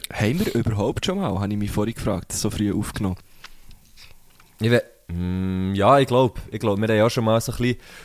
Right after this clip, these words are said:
Speaker 2: so, so eine ähnliche Anmoderation sozusagen gehabt, dass wir noch fast nie so früh waren. Es ist elf Uhr, Mittwochmorgen, elf Uhr, wir sind,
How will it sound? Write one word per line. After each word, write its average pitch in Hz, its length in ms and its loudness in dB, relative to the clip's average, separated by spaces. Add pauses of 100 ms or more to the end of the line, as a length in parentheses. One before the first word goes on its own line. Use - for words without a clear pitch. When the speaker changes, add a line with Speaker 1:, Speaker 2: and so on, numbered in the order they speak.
Speaker 2:
so, 123 240 -2
so 113 200 -4
eine 120 160 0
ähnliche 117 600 0
Anmoderation 113 1080 2
sozusagen 101 560 -4
gehabt, 95 220 -4
dass 85 120 -10
wir 95 80 -6
noch 95 220 -2
fast 98 220 -4
nie 101 120 -2
so 98 120 -6
früh 101 160 -4
waren. 101 60 -2 (320)
Es 113 100 -2
ist 117 140 0
elf 135 340 4
Uhr, 113 140 2
Mittwochmorgen, 120 720 2
elf 131 180 0
Uhr, 127 80 -2
wir 123 80 0
sind, 101 220 -2